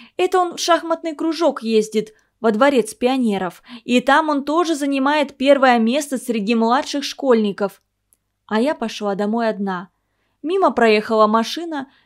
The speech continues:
деревянный фургон, а в ней пели песню «Веселые солдаты». А мне хотелось плакать. Ягунов тоже мне не доверяет, даже не стал про стихи свои говорить со мной.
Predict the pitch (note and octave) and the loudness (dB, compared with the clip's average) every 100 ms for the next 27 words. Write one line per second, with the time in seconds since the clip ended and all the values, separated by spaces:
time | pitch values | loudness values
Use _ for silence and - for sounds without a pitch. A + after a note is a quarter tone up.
0 | - G#3+ A#3+ A#3 A3+ A3 G#3+ A3 A3+ C4 | -4 0 4 4 4 2 -2 -2 0 0
1 | F4 D#4+ _ _ - A3+ A#3+ F#4 F#4 D#4+ | -2 -4 _ _ 2 2 2 -2 -4 -2
2 | E4 D#4 D4 D#4 C#4+ D4 C#4+ C#4 D4 C#4+ | -2 -2 -2 -4 -4 -6 -2 -2 -2 -4
3 | C#4 C4 C4+ C4+ A3+ G3+ - F#3+ - _ | -4 -2 -2 0 2 0 0 -10 -10 _
4 | _ _ - B3 A#3+ B3 E4+ E4+ B3+ C4+ | _ _ 2 4 4 2 -2 -4 -6 -2
5 | D4 C#4+ C#4+ C4+ B3 G#3 G#3 G3+ - _ | -2 -2 -4 -2 0 0 -4 -14 -16 _
6 | _ - A3 A#3 B3 B3 C#4+ C#4+ - D#4+ | _ -6 -2 0 2 0 -2 -4 -6 -2
7 | E4+ D4 C#4 A3+ B3 A#3+ A3 A#3 A3+ A3+ | 0 0 -2 0 0 0 0 0 2 2
8 | G#3+ G3+ G3 _ _ _ - C4+ C#4 C#4+ | 2 0 -6 _ _ _ 4 6 6 2
9 | C#4 C#4 D4 D4 C4+ C4+ - B3+ C#4+ C#4+ | 0 0 0 2 2 0 -2 -6 -4 -8
10 | - A3 G#3+ G#3+ G#3 G#3 A3 - A3+ G#3+ | -2 0 2 2 4 2 0 -4 -4 -2
11 | G#3+ G3+ | -2 -4